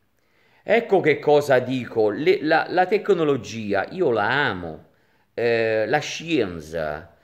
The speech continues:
intesa come scienza positiva per la vita umana, io la amo,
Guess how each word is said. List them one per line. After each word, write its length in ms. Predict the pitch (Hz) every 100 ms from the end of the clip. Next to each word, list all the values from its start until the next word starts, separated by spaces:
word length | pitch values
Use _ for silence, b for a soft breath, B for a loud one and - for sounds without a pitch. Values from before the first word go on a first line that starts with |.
| b
intesa 580 | - 110 104 147 151 110
come 200 | 113 107
scienza 680 | 95 - 107 147 139 - 98
positiva 1080 | - - - 123 117 110 104 123 160 151 110
per 180 | 104 95
la 120 | 92
vita 260 | 123 120
umana, 600 | 95 92 87 82 82 78 -
io 260 | 254 226
la 400 | 107 92 151 165
amo, 340 | 110 85 82